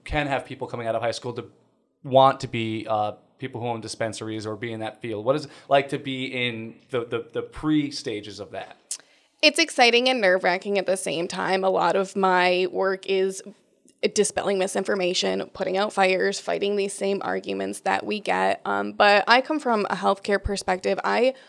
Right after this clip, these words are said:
Speaker 2: want people to feel better, and I feel like we should all have that right. And I just, going back to that gateway drug thing, it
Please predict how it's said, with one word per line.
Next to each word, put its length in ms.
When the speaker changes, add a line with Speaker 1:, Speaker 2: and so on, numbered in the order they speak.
Speaker 2:
want 220
people 300
to 160
feel 260
better, 420
and 120
I 100
feel 180
like 140
we 60
should 200
all 180
have 280
that 200
right. 320
And 260
I 120
just, 220
going 240
back 140
to 100
that 160
gateway 320
drug 240
thing, 160
it 60